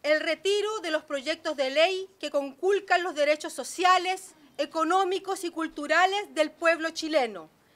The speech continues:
pensiones, reforma tributaria, ley del cense y no a la aprobación del T P P once. Cuarto, la definición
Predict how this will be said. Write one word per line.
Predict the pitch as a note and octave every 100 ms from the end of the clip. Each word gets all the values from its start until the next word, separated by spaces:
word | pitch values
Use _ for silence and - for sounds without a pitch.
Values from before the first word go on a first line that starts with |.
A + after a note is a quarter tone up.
| _ _ _ -
pensiones, | A3+ A3 - F#4 F#4 F4 D#4+ E4 - -
reforma | A#3 - D4 C4
tributaria, | A#3+ A3+ A3+ E4+ F#4 F4+ D4+ C#4+
ley | C#4 C#4
del | B3 A#3
cense | - F#4+ F#4+ E4+ - E4+ F4 - - -
y | C#4+ D4 C#4+ C4+
no | E4+ G4+ G#4
a |
la | E4+
aprobación | D#4 D4+ C4+ B3 E4 D#4+ E4+ E4 _
del | A3 C4
T | C4 D4+
P | D4+ C#4+
P | C#4
once. | A#3 F3+ - - _ _ _ _ _ _ _ _ _ _ _ _ _
Cuarto, | E4+ D4+ - _ - - _ _ _ _ _ _ _ _ _ _ -
la | C#4
definición | D#4+ F4 D#4+ D4+ - F4 G4+